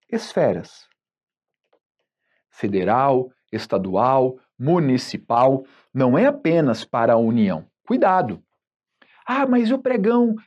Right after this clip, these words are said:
eletrônico?" É outra coisa, calma. Porque às vezes a gente começa a fazer uma piragem, aí mistura. Calma, o que estamos vendo aqui é o pregão.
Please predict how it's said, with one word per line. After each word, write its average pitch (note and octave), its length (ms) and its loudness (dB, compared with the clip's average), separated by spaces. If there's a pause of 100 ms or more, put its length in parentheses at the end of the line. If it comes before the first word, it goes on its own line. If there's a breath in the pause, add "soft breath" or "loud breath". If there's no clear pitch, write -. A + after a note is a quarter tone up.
eletrônico?" G3 540 0
É A#2 140 0
outra C#4 520 0
coisa, C3+ 720 0
calma. D3+ 680 -2 (560)
Porque A#2+ 160 -8
às C#3+ 80 -4
vezes D#3+ 120 -4
a - 20 0
gente F#3 140 0
começa D#3+ 320 -4
a - 40 -10
fazer C#3 180 -2
uma D3 120 -2
piragem, B2+ 560 -2
aí D3+ 100 -2
mistura. D3 420 -2 (360 soft breath)
Calma, C3+ 360 0
o - 100 -6
que - 100 -14
estamos A3+ 400 -2
vendo C#3 320 0
aqui - 720 -2 (160 loud breath)
é G2 60 -4
o G2 60 0
pregão. G#3 520 0